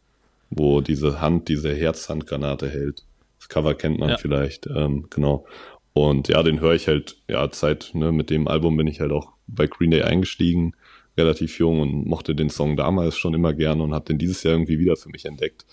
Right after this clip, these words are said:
Speaker 1: Weil das sind quasi zwei Songs. Der eine heißt Are We The Waiting und der andere heißt Sankt Jimmy.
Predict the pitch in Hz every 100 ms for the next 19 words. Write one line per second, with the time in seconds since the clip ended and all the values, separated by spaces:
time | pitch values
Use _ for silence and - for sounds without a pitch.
0 | _ _ - 76 101 104 85 78 80 -
1 | 78 78 - - 71 69 - - - 85
2 | 85 80 78 - - 85 80 80 78 73
3 | 78 107 117 110 - 85 80 85 87 80
4 | 82 82 - - 78 78 - 82 76